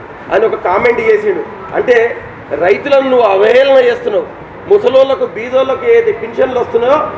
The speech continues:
వాళ్ళను అవహేళన చేస్తున్నావు. దాన్ని పట్టి చూస్తే నీకు మనకంతా అర్థమవుతుంది అతనికి ఎంత చిత్తశుద్ధి ఉంది,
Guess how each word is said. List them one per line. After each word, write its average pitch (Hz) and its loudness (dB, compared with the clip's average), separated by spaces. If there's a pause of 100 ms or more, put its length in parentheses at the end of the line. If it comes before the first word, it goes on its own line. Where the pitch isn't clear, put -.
(240)
వాళ్ళను 233 2
అవహేళన 254 4
చేస్తున్నావు. 220 -2 (180)
దాన్ని 202 0
పట్టి 220 -8
చూస్తే 262 0 (300)
నీకు - -2
మనకంతా 196 0
అర్థమవుతుంది 214 0 (240)
అతనికి 196 -4
ఎంత 185 -4
చిత్తశుద్ధి 214 -2
ఉంది, 220 -4